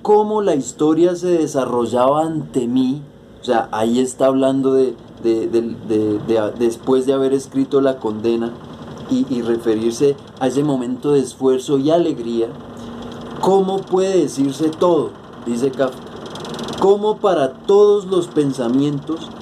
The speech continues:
incluso para los más extraños, hay un fuego preparado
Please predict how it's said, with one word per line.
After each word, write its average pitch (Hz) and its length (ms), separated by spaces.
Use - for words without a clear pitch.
incluso 180 640
para 185 260
los 127 260
más 180 460
extraños, 208 760
hay 165 240
un 175 160
fuego 175 420
preparado 147 760